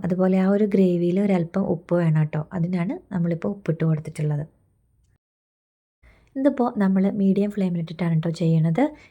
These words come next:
ഇത് കരിഞ്ഞു പോയാൽ ഇതിൻ്റെ ടേസ്റ്റ് ഉണ്ടാവില്ല. അതുകൊണ്ട് നമ്മൾ തുടർച്ചയായിട്ട് ഇതുപോലെ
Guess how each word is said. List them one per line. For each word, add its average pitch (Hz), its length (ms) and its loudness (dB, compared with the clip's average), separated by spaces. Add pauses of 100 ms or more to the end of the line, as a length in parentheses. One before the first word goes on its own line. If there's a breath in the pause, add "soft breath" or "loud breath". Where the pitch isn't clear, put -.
(140)
ഇത് 247 80 6 (100)
കരിഞ്ഞു 208 420 4
പോയാൽ 170 280 2 (140)
ഇതിൻ്റെ 185 320 -2
ടേസ്റ്റ് 170 380 2
ഉണ്ടാവില്ല. 156 400 2 (220)
അതുകൊണ്ട് 165 320 2 (100)
നമ്മൾ 165 200 2 (160)
തുടർച്ചയായിട്ട് 175 600 -2
ഇതുപോലെ 165 380 0